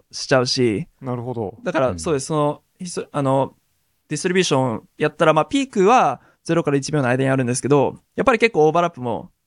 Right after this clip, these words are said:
Speaker 1: しちゃうんですよね。
Speaker 2: うんうんうんうん。
Speaker 1: で、なんか、
Speaker 3: うん。
Speaker 1: やたらオーバーラップしがちなやつとかもいて、なんか、
Speaker 2: 食い気味に、
Speaker 1: だから、だからこいつ、
Speaker 2: 食い気味に言ってるわけですね。
Speaker 1: そうなんですよ。食い気味なやつとかもいるし、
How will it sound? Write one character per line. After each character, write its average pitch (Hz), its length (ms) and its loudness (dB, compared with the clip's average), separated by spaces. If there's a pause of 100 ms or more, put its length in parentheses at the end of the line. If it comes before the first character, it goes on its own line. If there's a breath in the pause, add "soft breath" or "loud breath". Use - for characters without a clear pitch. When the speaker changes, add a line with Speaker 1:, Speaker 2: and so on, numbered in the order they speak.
(260)
Speaker 1:
し - 100 -20
ち - 80 0
ゃ 143 60 2
う - 20 -2
ん 135 40 -6
で 110 60 -8
す - 100 -10
よ 78 80 -8
ね。 95 300 -8
Speaker 2:
う 147 60 -12
ん 139 40 -8
う - 20 -8
ん 101 580 -8
う 92 60 -12
ん 90 40 -10
う - 40 -8
ん。 - 20 -6
Speaker 1:
で、 156 260 4
な 165 80 2
ん - 20 2
か、 151 60 2
Speaker 3:
う 143 40 2
ん。 90 220 -10
Speaker 1:
や 170 160 4
た 220 120 2
ら 226 100 2
オ 196 140 2
ー - 20 -2
バ 202 120 2
ー 202 40 0
ラ 202 100 -2
ッ - 20 -20 (100)
プ - 80 -10
し - 180 -4
が 151 120 0
ち 151 120 -6
な 143 340 0 (680)
や 143 160 0
つ - 120 -8
と 123 80 -8
か 110 80 -6
も 98 100 -6
い 98 60 -10
て、 107 360 -2 (500)
な - 100 -4
ん - 20 -2
か、 165 60 0
Speaker 2:
食 - 20 -2
い 139 60 -4
気 - 20 -8
味 - 0 -
に、 123 40 -6
Speaker 1:
だ 143 60 4
か 143 80 2
ら、 117 100 0
だ 113 300 -2
か 151 100 4
ら 143 60 2
こ 180 100 6
い 185 40 2
つ、 131 40 0
Speaker 2:
食 - 20 0
い - 20 0
気 - 20 0
味 131 80 0
に 127 80 0
言 123 80 -2
っ - 40 -18
て 117 80 0
る 110 60 0
わ 110 60 -4
け - 60 -4
で - 20 0
す - 20 -4
ね。 - 40 -6
Speaker 1:
そ 208 60 4
う - 40 4
な 160 40 4
ん - 20 0
で 143 40 0
す 139 80 -4
よ。 135 120 2
食 185 220 4
い 185 80 0
気 180 100 0
味 180 120 0
な 170 380 2 (460 soft breath)
や - 120 0
つ - 180 -10
と 131 80 -2
か 131 80 -2
も 131 80 -2
い 131 60 0
る 131 80 2
し、 120 440 0